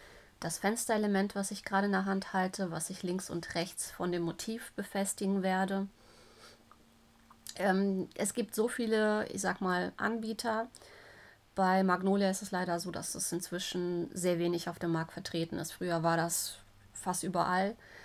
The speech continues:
Nur die sogenannten Sets, die man als Kit erwerben konnte, beziehungsweise es gab ja Stadtsets,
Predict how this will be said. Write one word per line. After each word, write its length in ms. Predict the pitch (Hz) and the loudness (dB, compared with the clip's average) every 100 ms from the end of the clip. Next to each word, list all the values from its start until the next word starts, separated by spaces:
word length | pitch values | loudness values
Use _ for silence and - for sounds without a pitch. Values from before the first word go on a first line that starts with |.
| - - - | -20 -20 -4
Nur 560 | 196 185 180 175 170 170 - - - _ | 2 2 4 4 2 0 -6 -20 -20 _
die 500 | 190 185 190 185 180 - | -2 4 4 4 2 0
sogenannten 920 | 175 185 180 165 165 - 170 170 170 | 0 2 2 2 2 2 4 4 2
Sets, 520 | 190 - 190 - - | 0 0 0 0 -4
die 120 | - | -2
man 380 | 180 165 160 160 | -2 0 0 -2
als 460 | - 151 - - - - | -4 -6 -6 -8 -10 -4
Kit 240 | 214 208 | -4 -2
erwerben 520 | - 185 190 196 202 | -2 2 2 4 2
konnte, 520 | 196 185 185 190 185 | 0 0 0 0 -2
beziehungsweise 1000 | 175 170 - 165 - 165 165 170 165 160 156 | -4 -4 -4 -4 -2 -2 -2 -2 -4 -4 -4
es 100 | - | -6
gab 160 | 160 | -6
ja 80 | 151 | -6
Stadtsets, 800 | 156 - 175 - - 185 185 - | -6 -2 -2 -2 -2 -2 -2 -6